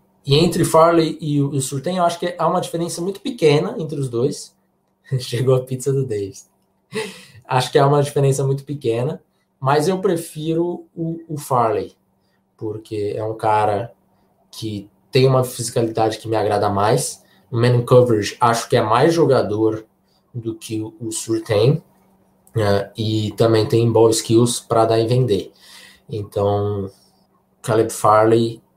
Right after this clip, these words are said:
era um cara que eu já gostava muito dele na, na temporada passada, e,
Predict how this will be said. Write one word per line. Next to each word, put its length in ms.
era 180
um 60
cara 260
que 140
eu 80
já 440
gostava 600
muito 680
dele 320
na, 460
na 160
temporada 500
passada, 680
e, 800